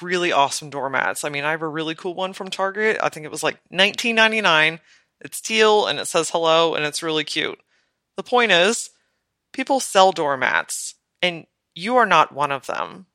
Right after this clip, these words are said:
You are worth way more than nineteen ninety-nine. You are worth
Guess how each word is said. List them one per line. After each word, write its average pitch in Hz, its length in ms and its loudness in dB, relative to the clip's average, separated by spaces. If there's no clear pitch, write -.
You 196 200 -8
are 208 260 -2
worth 175 360 -6
way 196 360 0
more 170 360 -4
than 156 180 -2
nineteen 151 360 -2
ninety-nine. 123 640 -2
You 202 140 -2
are 196 100 0
worth 190 300 -4